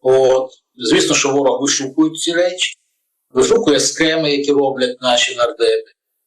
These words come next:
Потім грає на цих схемах, викликаючи недовіру до, власне, до влади. Ну, метод боротьби тут тільки один. Президент і, е, очільник Верховної Ради, і очільник Кабміну мають самі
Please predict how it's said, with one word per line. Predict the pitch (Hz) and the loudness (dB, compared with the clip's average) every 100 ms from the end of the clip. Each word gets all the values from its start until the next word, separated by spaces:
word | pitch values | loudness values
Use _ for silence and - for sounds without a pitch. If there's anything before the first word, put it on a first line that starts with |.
| _ _ _ _ - | _ _ _ _ 0
Потім | 285 - | 2 2
грає | 143 160 214 - | 2 2 2 2
на | 127 | 0
цих | 165 165 | 2 2
схемах, | - - 135 143 147 - - _ _ _ _ _ | 0 0 -2 -2 -4 -6 -8 _ _ _ _ _
викликаючи | - 165 - - 320 - 254 | -6 -4 0 0 0 -2 -4
недовіру | - - - 302 - | -6 -4 0 2 2
до, | - - | 0 0
власне, | - - - - | 2 0 -2 -2
до | - | -2
влади. | - - - _ _ _ _ _ _ _ _ - | -2 -6 -8 _ _ _ _ _ _ _ _ 0
Ну, | 190 | 4
метод | 156 233 - 143 | 4 4 4 4
боротьби | 160 160 - | 2 2 0
тут | - 165 - | 0 -2 -2
тільки | 165 160 175 | -2 0 0
один. | 180 135 - - _ _ _ _ 107 107 - | 0 0 -4 -4 _ _ _ _ -12 -12 -6
Президент | - 110 101 - 220 214 - | -2 -2 -4 0 2 2 -2
і, | 120 | 0
е, | 110 110 107 - _ _ _ _ | 0 -2 -6 -14 _ _ _ _
очільник | - 175 196 190 | 0 2 2 2
Верховної | 175 - 175 165 151 147 | 2 2 2 0 2 0
Ради, | 151 147 | 0 -2
і | 113 110 - | -6 -8 -6
очільник | - 139 131 110 | -4 -2 -2 -4
Кабміну | 117 131 202 220 156 139 131 | -8 -4 -2 0 -2 -4 -2
мають | 143 151 151 | 0 0 -2
самі | 165 139 104 | -2 -2 -4